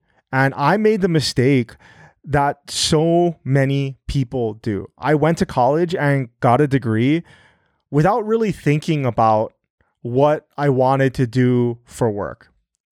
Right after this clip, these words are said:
I had a general idea of the industry that I wanted to work in.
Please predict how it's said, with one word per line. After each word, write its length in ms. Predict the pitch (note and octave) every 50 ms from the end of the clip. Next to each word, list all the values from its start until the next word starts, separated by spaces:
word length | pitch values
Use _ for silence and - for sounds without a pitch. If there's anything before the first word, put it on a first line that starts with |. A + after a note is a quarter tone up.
| _ -
I 360 | D#3 D#3 E3 F3 F3 F3 E3
had 320 | B2+ G#2+ D3+ F3 G3+ A3 G#3
a 80 | F#3+
general 720 | D3 A#2 - - C#3 C#3 C3+ C#3+ D#3 E3 E3+ E3+ E3+ E3+ -
idea 560 | - C3+ C3 B2 A2+ - B2+ B2 A#2+ C3+ C#3+ D#3
of 300 | E3+ E3+ E3 D3+ B2+ A#2+
the 240 | C3 A#2+ A#2+ A#2
industry 720 | A2+ B2 C#3 C#3+ C#3+ - - - F3 F3 E3 F#3+ G3+ G#3 G3 _ - - - - -
that 140 | - D3+ D#3+
I 80 | F3 F3
wanted 240 | F3 E3+ F3+ F#3
to 100 | - F#3
work 240 | E3 E3+ E3 F3 -
in. 160 | G3 - -